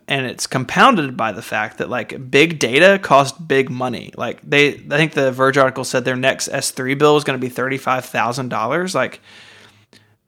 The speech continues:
that's a lot of money, and it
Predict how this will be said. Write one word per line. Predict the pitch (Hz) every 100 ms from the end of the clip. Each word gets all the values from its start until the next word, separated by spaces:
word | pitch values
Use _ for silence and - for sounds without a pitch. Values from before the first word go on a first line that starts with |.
| _ _
that's | - -
a | 403
lot | 320 147 165
of | 143
money, | 147 147 107 - -
and | 127 131 123 120 - _ _ _ _
it | 92 -